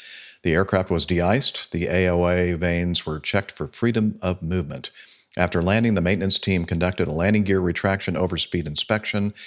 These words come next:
replaced the right-hand landing gear uplock box, replaced the crew alerting computer, and cleaned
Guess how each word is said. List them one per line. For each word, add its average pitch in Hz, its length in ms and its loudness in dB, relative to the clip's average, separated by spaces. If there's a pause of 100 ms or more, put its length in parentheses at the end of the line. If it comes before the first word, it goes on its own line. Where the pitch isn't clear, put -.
(280)
replaced 92 380 2
the 85 80 0
right-hand 87 400 2
landing 85 280 0
gear 80 300 -2
uplock 87 440 -2
box, 82 540 -2 (440)
replaced - 380 0
the - 60 -6
crew 104 360 2
alerting 87 380 2
computer, 113 460 0
and 78 200 -2
cleaned 110 440 2